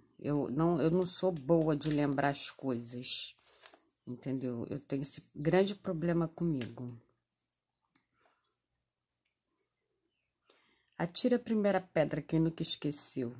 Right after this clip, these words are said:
de fazer um laço. Eu, hein? Vira e mexe, eu tô esquecendo. Aqui, ó, cinco centímetros.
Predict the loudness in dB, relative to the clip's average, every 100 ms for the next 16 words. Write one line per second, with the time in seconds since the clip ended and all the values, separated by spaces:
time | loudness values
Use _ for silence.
0 | -14 -12 -2 0 2 0 0 -2 -4 -6
1 | -10 -12 -12 -12 -14 -16 _ -6 -4 -2
2 | -2 -2 -4 0 2 6 6 4 0 -4
3 | -6 -4 -6 -6 -8 -12 -16 _ _ -20
4 | -20 _ _ -8 -6 -8 -6 -6 -2 -2
5 | -2 -4 -4 -4 -4 -2 -2 -4 -4 -4
6 | -4